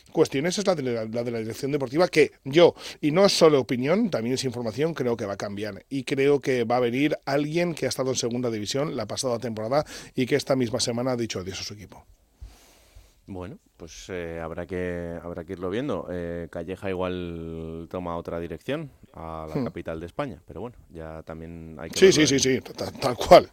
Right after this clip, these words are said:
Speaker 2: hay que verlo en las
Speaker 1: Y a lo mejor
Speaker 2: próximas
Speaker 1: Pacheta
Speaker 2: horas.
Speaker 1: es el nuevo entrenador de Levante, y a lo mejor Chema Aragón es el nuevo director deportivo, habrá que verlo.
Speaker 2: Claro.
Speaker 1: Lo he dicho, ¿no? Sí.
Speaker 2: Sí, sí, sí, sí.
Speaker 1: Vale.
Speaker 2: <laughs> Eh, eh, Bascoy, eh, ¿con lo que hay sirve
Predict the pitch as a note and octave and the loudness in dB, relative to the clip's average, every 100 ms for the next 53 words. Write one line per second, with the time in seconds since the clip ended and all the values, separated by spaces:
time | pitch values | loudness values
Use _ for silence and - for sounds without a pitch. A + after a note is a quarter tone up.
0 | _ - G#2+ A2+ G#2 G2+ G#2 G2+ G2 F#2+ | _ -12 -10 -6 -4 -4 -2 -4 -4 -6
1 | F#2 F#2 A#2 A2+ C3+ - A2 F#3 G3 D3 | -6 -4 -2 2 4 4 6 8 10 10
2 | C#3+ C#3 C#3 C#3 C3+ C3+ C3 B2 B2 F#3+ | 8 6 4 4 6 6 6 6 6 6
3 | D#3+ C#3 A#2 A#2+ D#3 - C3+ A#2+ C#3 E3+ | 6 2 2 0 0 2 0 4 6 6
4 | C#3+ C3+ C3+ C3 B2+ A#2+ A2+ A2 D3+ C#3+ | 6 2 6 6 6 2 -4 -4 0 2
5 | C3+ A2+ B2+ F#2+ F#2+ B2+ - F#2 D#2+ - | 2 -2 -2 -4 -4 -12 -10 -10 -8 -6
6 | A#2 B2+ A#2+ A2+ D3 - F2 - - F2+ | 0 0 0 -4 -8 -8 -12 -12 -8 -8
7 | - - - F#2 - - F2 - _ - | -10 -20 -10 -10 -10 -16 -20 -20 _ -16
8 | G2 - - - - A2+ F2 D2+ - G2 | -16 -18 -16 -14 -4 -2 -2 -6 -10 -16
9 | - - - A#2 A#2 A#2 A2+ - C#3+ E3 | -16 -14 0 4 6 6 4 4 4 4
10 | D3 - B2 A#2+ A#2 A#2 A2+ A2+ C3 B2+ | 4 0 2 4 4 4 4 4 4 6
11 | B2 B2+ A#2+ C3+ D#3+ F3 - - - - | 4 4 2 4 2 -2 -10 -20 -10 -2
12 | F3+ E3+ D3+ D3+ | 2 2 2 -2